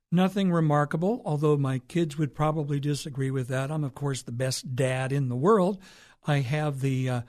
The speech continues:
the things they made at school to prove that, and I'm thinking of getting a mug from Cafe Press.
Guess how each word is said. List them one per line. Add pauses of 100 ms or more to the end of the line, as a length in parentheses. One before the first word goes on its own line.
(340)
the
things
they
made
at
school
to
prove
that, (420)
and
I'm
thinking
of
getting
a
mug
from
Cafe
Press.